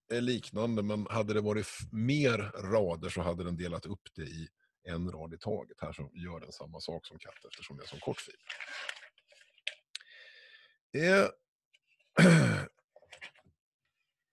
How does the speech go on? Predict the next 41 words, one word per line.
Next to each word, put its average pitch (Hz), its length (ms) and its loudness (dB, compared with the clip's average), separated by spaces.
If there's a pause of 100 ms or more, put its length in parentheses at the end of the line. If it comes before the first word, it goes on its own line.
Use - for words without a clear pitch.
(160)
om 170 220 4
jag 160 140 2
försöker 135 420 0
skriva 117 340 0
ut 104 380 -2
en 101 200 -6
fil 92 240 -6
som 92 180 -6
inte 90 200 -10
finns, - 640 -6 (680)
till - 120 -12
exempel 92 420 -8 (220)
bly 98 420 0 (200)
två - 300 -6
punkt - 220 -6
text, - 360 -8
ja, 98 280 -2
då 98 160 -10
får 90 220 -8
jag 82 60 -8
ett 80 80 -14
felmeddelande 80 680 -10
här - 100 -14
om - 100 -20
att - 120 -20
den 71 140 -14
filen 73 280 -14
inte 73 200 -14
finns. - 540 -8 (1400)
Och 175 120 2
det 202 80 4
vi 214 80 0
ska - 180 -2
börja 113 300 0
med 104 120 2
att 120 80 2
göra 98 220 2
nu, 87 180 -4
det 117 100 -2
är 127 100 2
att - 320 -2